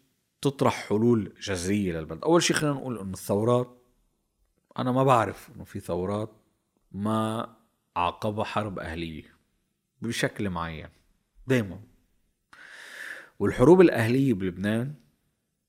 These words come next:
هي مثل كبسة الريستارت. <laughs> يعني، بلبنان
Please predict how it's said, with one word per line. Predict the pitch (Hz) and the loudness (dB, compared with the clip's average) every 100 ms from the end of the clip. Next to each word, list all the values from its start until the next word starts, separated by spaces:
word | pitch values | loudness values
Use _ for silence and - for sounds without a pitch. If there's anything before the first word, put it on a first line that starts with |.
| _ _ - | _ _ -10
هي | 95 113 120 120 | -2 0 2 2
مثل | 113 110 123 113 113 110 - - | -2 -4 -4 -2 -4 -6 -14 -8
كبسة | 117 - 120 - | -8 -6 -8 -4
الريستارت. | 92 92 - 95 80 - - - - - - - _ _ _ | -4 -4 -4 -6 -8 -12 -18 -14 -10 -10 -14 -20 _ _ _
<laughs> | _ - - - - - - - | _ -20 -20 -18 -18 -18 -18 -4
يعني، | 85 85 85 85 - - _ _ _ _ _ _ _ | -4 -2 -4 -8 -10 -18 _ _ _ _ _ _ _
بلبنان | 95 113 120 127 160 151 123 | -2 0 0 2 4 4 0